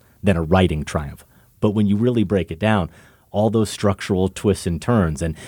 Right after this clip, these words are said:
the ambiguity of who the good guys really are and who the bad guys are,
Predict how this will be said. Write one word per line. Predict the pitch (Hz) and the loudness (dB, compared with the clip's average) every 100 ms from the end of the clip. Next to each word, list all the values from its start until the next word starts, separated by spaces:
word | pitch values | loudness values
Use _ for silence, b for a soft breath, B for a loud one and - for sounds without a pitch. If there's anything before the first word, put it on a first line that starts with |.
| B | B
the | 98 98 | 0 2
ambiguity | 95 95 90 117 117 98 85 | 2 0 0 0 2 0 -2
of | 80 | -2
who | 117 98 | -2 0
the | 101 | -2
good | 85 87 117 104 | -4 -4 -2 0
guys | 107 92 90 | 0 0 0
really | 101 92 90 | -2 0 0
are | 92 92 | 2 2
and | 92 | 4
who | |
the | 92 85 | 2 4
bad | 107 113 | 2 2
guys | 104 90 80 | 0 0 0
are, | 85 | -2